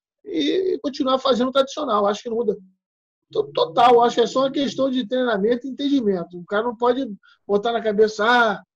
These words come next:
porque tem birimbolo." Ué, como, vamos aprender a matar um birimbolo, vamos treinar, né? "Ah, vou ter a fifty fifty." Pô, vamos,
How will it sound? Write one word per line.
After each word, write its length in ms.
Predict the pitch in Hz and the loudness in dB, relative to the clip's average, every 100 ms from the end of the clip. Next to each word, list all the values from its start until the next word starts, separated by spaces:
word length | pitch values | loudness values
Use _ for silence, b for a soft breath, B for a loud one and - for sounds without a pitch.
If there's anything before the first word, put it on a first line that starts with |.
| _ | _
porque 240 | 170 208 214 | -6 2 4
tem 200 | 214 180 | 4 2
birimbolo." 580 | 214 202 175 208 233 | 2 2 4 2 2
Ué, 140 | - 190 | 0 -2
como, 180 | 214 - | -2 -10
vamos 280 | 196 190 208 | -4 0 0
aprender 340 | 240 285 254 269 | 0 -2 2 2
a 40 | |
matar 260 | 269 269 277 | 2 2 0
um 40 | |
birimbolo, 560 | 294 285 226 262 190 - - | 0 2 4 4 2 -6 -14
vamos 180 | 156 208 | -10 -6
treinar, 520 | 240 247 226 233 196 - _ _ | 0 0 0 -2 -4 -8 _ _
né? 140 | 180 190 | -2 -2
"Ah, 280 | 170 135 | 0 0
vou 300 | 190 190 208 | 0 0 -2
ter 100 | 196 | -2
a 80 | 233 | -4
fifty 240 | 226 220 208 | -4 -6 -4
fifty." 220 | 233 190 | -6 -2
Pô, 120 | 220 | -2
vamos, 300 | 170 233 233 | 0 -2 -4